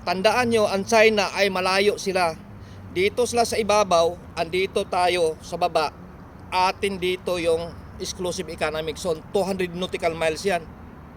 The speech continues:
Dapat tayo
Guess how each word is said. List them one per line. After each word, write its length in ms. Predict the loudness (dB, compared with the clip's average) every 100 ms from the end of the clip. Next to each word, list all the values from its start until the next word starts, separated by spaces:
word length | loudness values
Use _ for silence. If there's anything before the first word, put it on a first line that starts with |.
| -18 -18 -18 -20 -18 -18 -20 -20 -20 -20 -20 -20 -20 -20 -14 -4
Dapat 380 | -2 0 -4 -2
tayo 480 | 0 2 2 0 -2